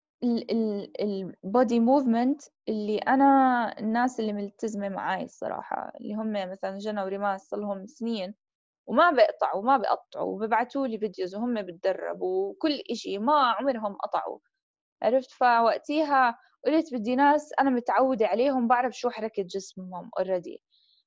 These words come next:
فنقيتهم هم، مع إنهم صغار، عمرهم شو خمستاش، بس هم بدعوا معاي الصراحة. وشو، تدربنا يمكن سبع مرات، وكل مرة يمكن ساعة ونص، ساعتين ولا إشي هيك.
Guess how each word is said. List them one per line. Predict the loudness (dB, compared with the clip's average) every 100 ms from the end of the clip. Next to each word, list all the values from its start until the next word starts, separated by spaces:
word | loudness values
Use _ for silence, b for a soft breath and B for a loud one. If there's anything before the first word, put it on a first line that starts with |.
| _
فنقيتهم | 0 2 2 2 2 2 2
هم، | 2 2
مع | 2 2
إنهم | 0 0 -2
صغار، | 0 2 4 2
عمرهم | -2 -6 -6 -6
شو | -8
خمستاش، | -8 -8 -10 -2 -2 -2 -12 -16
بس | -10 -4
هم | -2
بدعوا | 0 0 0 -2 -2
معاي | -6 -6 -6
الصراحة. | -6 -6 -6 -6
وشو، | -10 -6 -8 _ _ _ -12
تدربنا | 2 2 4 0 -2
يمكن | -4 -6 -4 -4 -4 -8 -14 _ _ _ _
سبع | -8 -2 0 0
مرات، | 0 -2 0 0 0 -4 -14 _ _ _ _ -14
وكل | -12 -2 0
مرة | 2 0 0
يمكن | -2 -4 -6 -8
ساعة | -2 0 0 0
ونص، | -2 -8 -10 -20 -8
ساعتين | -8 -4 -4 -2 -4 -6
ولا | -8 -8
إشي | -8 -6 -2
هيك. | -2